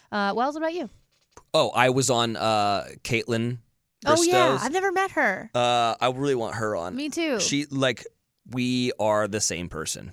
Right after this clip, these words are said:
Speaker 1: I ne-, I need to listen. Is it up? I need to listen
Speaker 2: Yeah,
Speaker 1: to it.
Speaker 2: it's a funny, it, that podcast is funny.
Speaker 1: Okay. I need to, does it outshine ours?
Speaker 2: Uh, no, it's just, it's just fu-,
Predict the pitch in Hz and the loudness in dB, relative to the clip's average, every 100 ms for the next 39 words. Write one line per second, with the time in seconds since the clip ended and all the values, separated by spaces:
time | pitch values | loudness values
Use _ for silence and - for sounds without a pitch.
0 | - 247 269 285 277 285 277 247 220 208 | -6 -4 -4 -2 -2 -2 -4 -2 -4 -6
1 | 214 220 214 233 - 226 208 180 101 101 | -8 -4 -2 -2 -4 -6 -4 -4 0 2
2 | 98 107 127 135 110 98 - 113 - 131 | 2 0 -2 -2 -4 -4 -4 -8 0 0
3 | 151 - 123 110 98 - - - - 87 | 0 0 0 2 0 -2 -4 -10 -8 -6
4 | 78 80 - _ - 208 190 117 - 220 | -6 -10 -18 _ -10 -6 -6 -8 -10 -8
5 | 226 226 - _ _ _ 254 262 277 254 | -6 -6 -8 _ _ _ -12 -10 -10 -12
6 | - 262 247 240 269 277 269 262 _ _ | -12 -12 -12 -12 -14 -16 -18 -20 _ _
7 | _ - 139 139 147 143 - 147 165 180 | _ -4 0 2 2 0 -2 -2 2 4
8 | 170 160 175 - - - - 165 208 - | 4 4 2 2 0 0 -2 2 2 2